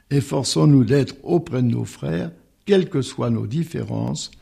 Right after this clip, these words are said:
par une foi rayonnante et une charité débordante, avec l'aide de la prière, et selon le mot de saint François, instrument de la paix de Dieu. »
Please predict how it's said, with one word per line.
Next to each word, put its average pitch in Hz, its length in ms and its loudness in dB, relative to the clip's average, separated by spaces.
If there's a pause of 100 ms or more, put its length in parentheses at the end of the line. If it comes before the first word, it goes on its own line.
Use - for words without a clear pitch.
(400)
par 156 160 4
une 156 80 4
foi 143 240 0
rayonnante 151 640 2
et 127 60 0
une 120 80 0
charité 131 460 -2
débordante, 127 760 -2 (380)
avec 120 400 -4
l'aide 139 280 0
de 110 120 -4
la 123 160 -4
prière, 123 680 -4 (720)
et 127 120 -2
selon 127 420 0
le 113 160 -2
mot 135 240 2
de 139 140 0
saint 117 240 -6
François, 143 680 -8 (600)
instrument 135 720 0
de 127 120 -4
la 117 200 -4
paix 139 260 -2
de 120 140 -2
Dieu. » 101 240 -8